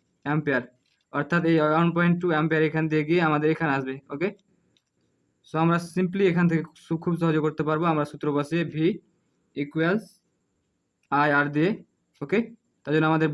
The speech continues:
বর্তনীর মূল প্রবাহ লাগবে আর এই অংশের তুল্য রোধ লাগবে, যেটা হচ্ছে ফোর, ওকে। আর এটা হচ্ছে সমান্তরাল অংশ, তার জন্য আমরা এখানে পি দিয়েছিলাম। So আমি সুন্দরভাবে আপনাদের করে দি-, দিচ্ছি,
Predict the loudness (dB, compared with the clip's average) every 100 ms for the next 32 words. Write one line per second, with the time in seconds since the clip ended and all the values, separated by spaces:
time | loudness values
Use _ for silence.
0 | 0 0 2 4 2 2 0 2 2 2
1 | 2 0 0 0 2 2 0 -2 -6 -6
2 | -2 0 0 -2 -2 -2 -2 -2 -2 -6
3 | -4 -4 -4 _ _ _ _ _ _ _
4 | _ -10 -4 -4 -4 _ _ _ _ -6
5 | -2 0 -2 -2 0 2 2 2 0 0
6 | -2 0 0 2 0 0 -4 -4 -2 -2
7 | -2 -4 -4 -8 _ _ _ _ _ _
8 | _ _ -6 -4 -4 -2 0 2 0 0
9 | -2 -4 -2 -2 -4 -8 -18 -16 -14